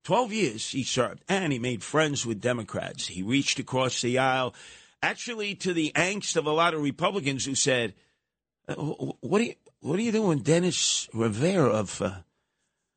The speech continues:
eleven ninety-nine? I, I, that's like a communist union, a healthcare union." He said, "No,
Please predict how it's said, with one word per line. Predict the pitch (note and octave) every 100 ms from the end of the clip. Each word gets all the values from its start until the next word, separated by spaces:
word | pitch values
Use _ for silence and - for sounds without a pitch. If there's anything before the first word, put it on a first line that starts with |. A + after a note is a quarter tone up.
| -
eleven | G#2 F#3+ F#3 D3+
ninety-nine? | F3+ C#3 C3 D3 F#3+ A2
I, | A2+
I, | - C3+ -
that's | - F#3+
like | D3 B2+
a | F#2
communist | - C3+ C#3+ C#3 C#3 - -
union, | G#3+ A3 C#3 A2+
a |
healthcare | B2 F3+ - E3+ C#3+
union." | C3+ - A2
He | B2
said, | - C#3
"No, | D#3+ C#4+